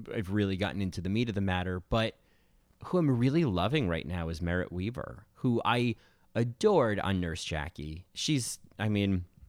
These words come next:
I love Nurse Jackie. We'll have to do a Nurse Jackie episode at some point because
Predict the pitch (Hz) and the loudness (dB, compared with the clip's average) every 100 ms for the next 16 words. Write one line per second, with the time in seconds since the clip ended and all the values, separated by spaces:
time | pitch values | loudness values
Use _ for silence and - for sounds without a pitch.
0 | - _ _ _ _ - 143 139 127 113 | -20 _ _ _ _ 0 6 8 8 6
1 | 107 - 87 92 95 123 - 135 104 92 | 0 0 -2 -2 0 0 0 2 2 2
2 | 95 - 90 - 78 85 - 82 - 95 | 0 0 -2 -2 -6 -4 -4 -4 -4 -6
3 | 85 85 82 92 95 104 | -6 -6 -8 -10 -6 -6